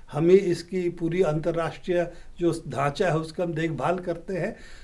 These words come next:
सिक्योरिटी काउंसिल पे न जाके आप इस तरह से स्वीकृति किसी प्रेसिडेंट जो कह रहे हैं अपने आप को दे दे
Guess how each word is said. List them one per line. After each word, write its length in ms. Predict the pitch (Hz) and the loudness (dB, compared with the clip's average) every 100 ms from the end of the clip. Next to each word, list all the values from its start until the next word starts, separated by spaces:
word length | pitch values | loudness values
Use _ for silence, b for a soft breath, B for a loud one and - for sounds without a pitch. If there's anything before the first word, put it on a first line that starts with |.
| b | b
सिक्योरिटी 680 | - 196 - 202 202 233 254 | -8 -6 2 6 6 6 2
काउंसिल 640 | 269 - 175 180 170 220 196 | -2 0 2 2 -2 -4 0
पे 180 | 220 | 2
न 360 | 175 147 147 247 | 2 4 10 10
जाके 460 | 151 127 117 - - - - - - 131 | 10 4 0 -10 -18 -18 -18 -20 -14 2
आप 460 | 143 208 202 - - | 6 6 6 -2 -2
इस 280 | 240 233 - | 0 0 -2
तरह 240 | 165 180 | -2 0
से 200 | 185 226 | 0 0
स्वीकृति 840 | - - 156 170 - 175 170 117 - - - - | -2 -4 -2 -2 -2 -4 -4 -8 -10 -16 -12 -6
किसी 240 | 151 240 | -2 -2
प्रेसिडेंट 760 | 226 170 170 156 165 190 175 - - - - - | 0 2 2 4 4 4 2 -6 -14 -12 -12 -2
जो 180 | 160 170 | 2 2
कह 360 | 170 - 139 | 2 0 6
रहे 160 | 190 190 | 8 8
हैं 60 | 170 | 6
अपने 300 | 156 - 151 | 4 -2 -2
आप 260 | 170 170 | -2 -2
को 120 | - | -4
दे 240 | 147 147 147 | -2 0 -2
दे 280 | 127 110 | -2 -6